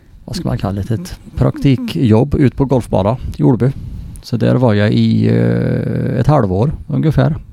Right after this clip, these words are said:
Klippte gräs, eh, målade pinnar och röjde, ja, allt som du gör på en, en golfbana. Sen så, eh, kan man väl säga att, eh, det som kom att bli det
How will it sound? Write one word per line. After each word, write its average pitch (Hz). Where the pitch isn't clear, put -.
Klippte -
gräs, 113
eh, 143
målade 117
pinnar 107
och 110
röjde, 110
ja, 113
allt 110
som 107
du 104
gör 98
på 107
en, 107
en 123
golfbana. 107
Sen 123
så, 131
eh, 123
kan 123
man 123
väl 127
säga 107
att, 190
eh, 165
det 123
som 117
kom 123
att 123
bli 107
det 131